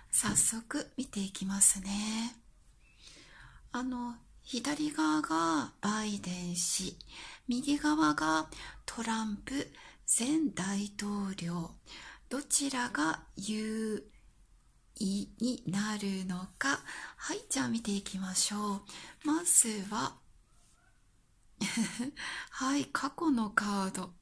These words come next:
死神が出ましたね。すごいな。はい、そして、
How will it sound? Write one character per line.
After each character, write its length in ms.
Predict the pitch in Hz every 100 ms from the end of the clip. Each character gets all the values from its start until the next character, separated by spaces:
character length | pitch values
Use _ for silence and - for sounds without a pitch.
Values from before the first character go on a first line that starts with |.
| - - - - -
死 400 | - - 214 269
神 280 | 285 285
が 100 | 285
出 100 | 277 262 -
ま 80 | 277
し 140 | -
た 100 | 202
ね。 360 | 196 196 196 - - 320 - -
す 220 | - - 208
ご 160 | 214
い 100 | 214
な。 500 | 185 185 185 185 190 - - - - - - 131 131
は 400 | - - - 254
い、 140 | 311 - -
そ 260 | - 214
し 240 | 220 - -
て、 160 | 202